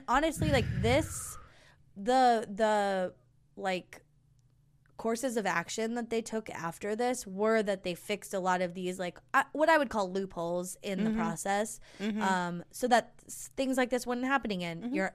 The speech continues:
Speaker 1: like, from this point on, you weren't allowed to check your own work. You, you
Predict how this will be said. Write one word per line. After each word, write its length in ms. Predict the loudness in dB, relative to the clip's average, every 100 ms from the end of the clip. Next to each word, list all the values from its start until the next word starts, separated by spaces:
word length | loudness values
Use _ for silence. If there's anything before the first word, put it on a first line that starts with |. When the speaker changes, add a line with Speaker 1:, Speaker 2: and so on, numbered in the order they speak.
| -4
Speaker 1:
like, 180 | -4 -4 -18 -16 -4
from 200 | -4 -2
this 180 | -6
point 300 | -4 -2 0
on, 200 | 0 0
you 120 | 0 -2
weren't 200 | -2 0
allowed 260 | 2 0
to 260 | -2 -4 -4
check 300 | -6 -10 -4
your 80 | -4
own 180 | -2 0
work. 380 | 2 2 0
You, 240 | -4 -4 -6
you 560 | -8 -6 -2 -2 -2